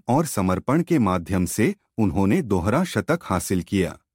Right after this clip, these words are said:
शुभमन गिल पाँच साल की उम्र से क्रिकेट खेल रहे हैं। उन्होंने वर्षों से कड़ी मेहनत की है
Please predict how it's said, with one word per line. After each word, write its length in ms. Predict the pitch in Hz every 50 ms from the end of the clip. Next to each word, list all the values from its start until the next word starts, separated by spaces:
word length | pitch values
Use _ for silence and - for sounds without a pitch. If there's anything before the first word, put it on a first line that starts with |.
| _ _
शुभमन 500 | - - 175 160 135 156 180 196 208 196
गिल 240 | 160 110 120 139 151
पाँच 400 | 143 _ 110 110 127 160 170 -
साल 360 | - - - 110 110 127 131
की 220 | 123 - 139 139 -
उम्र 280 | - 110 110 110 104 101
से 180 | - - 156 180
क्रिकेट 460 | - - 104 90 - 107 113 - -
खेल 320 | - - 117 104 95 90
रहे 280 | 87 90 76 - 92 87
हैं। 240 | 69 95 87 - - _ _ _ _ _
उन्होंने 400 | 151 156 151 147 202 202 214 214
वर्षों 440 | 156 104 98 92 95 - - 107 101
से 220 | - - 131 170
कड़ी 340 | 180 _ - 104 107 143 180
मेहनत 400 | 156 117 98 85 95 95 92 87
की 220 | - - 98 92 80
है 300 | 73 90 80 78 -